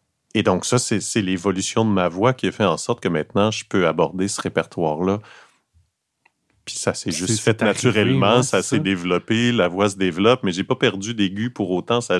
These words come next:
Speaker 2: Non,
Speaker 1: la
Speaker 2: non,
Speaker 1: voix
Speaker 2: non.
Speaker 1: a juste comme pris de l'ampleur,
Speaker 2: Puis clairement,
Speaker 1: pris
Speaker 2: au gré de
Speaker 1: l'extension.
Speaker 2: ta pratique, là.
Speaker 1: Oui, oui,
Speaker 2: Si
Speaker 1: exactement.
Speaker 2: t'avais pas pratiqué, t'aurais
Speaker 1: Oui,
Speaker 2: pas
Speaker 1: oui.
Speaker 2: dit, «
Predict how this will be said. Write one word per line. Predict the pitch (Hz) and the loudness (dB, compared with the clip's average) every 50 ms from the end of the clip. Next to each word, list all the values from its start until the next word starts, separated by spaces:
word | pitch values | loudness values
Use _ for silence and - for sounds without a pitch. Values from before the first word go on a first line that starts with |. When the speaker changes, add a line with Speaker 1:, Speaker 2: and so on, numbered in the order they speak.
| - | 2
Speaker 2:
Non, | 117 110 | 2 2
Speaker 1:
la | 117 117 | 4 4
Speaker 2:
non, | 123 127 | 4 4
Speaker 1:
voix | 117 110 110 | 4 4 2
Speaker 2:
non. | 95 | 2
Speaker 1:
a | 90 | 0
juste | 80 87 107 107 - | -4 -4 -6 -6 -2
comme | - 90 90 90 85 - - - - - _ _ | -2 -2 -2 -2 -6 -10 -16 -20 -20 -20 _ _
pris | - - - 104 101 | -12 -8 -6 -4 -2
de | 95 98 | 0 0
l'ampleur, | 92 87 82 78 - - 98 90 90 98 98 98 | 0 0 0 -2 -2 -2 -2 0 0 0 0 2
Speaker 2:
Puis | - 139 | 4 4
clairement, | 139 131 127 131 143 147 147 139 | 4 4 4 4 4 4 2 0
Speaker 1:
pris | - - 131 | 0 2 2
Speaker 2:
au | 120 117 | 4 4
gré | 117 113 117 95 | 4 2 2 2
de | 95 | 2
Speaker 1:
l'extension. | 123 131 127 117 117 110 104 104 101 101 98 98 90 95 98 - - - - - - _ _ _ - | 2 0 2 2 2 2 2 2 2 0 0 -2 -2 -4 -8 -12 -18 -20 -20 -20 -20 _ _ _ -2
Speaker 2:
ta | - 101 | -2 -2
pratique, | - - - 92 87 - - - - 107 104 - - | 0 0 0 -2 -2 -2 -4 -4 -4 -4 -4 -4 -6
là. | 101 92 98 98 - _ - 117 | -6 -6 -6 -8 -14 _ 0 2
Speaker 1:
Oui, | 120 139 123 | 4 4 4
oui, | 98 | 4
Speaker 2:
Si | 101 | 2
Speaker 1:
exactement. | 95 101 113 113 123 120 107 104 | 0 0 0 0 2 2 4 4
Speaker 2:
t'avais | 92 80 113 | 2 2 0
pas | |
pratiqué, | - - 107 104 - - - - - 120 120 | -2 -2 -2 -2 -2 -6 -10 -2 0 0 2
t'aurais | 113 - 110 104 | 4 4 4 6
Speaker 1:
Oui, | 120 | 6
Speaker 2:
pas | 127 123 120 | 6 6 6
Speaker 1:
oui. | |
Speaker 2:
dit, « | 110 | 4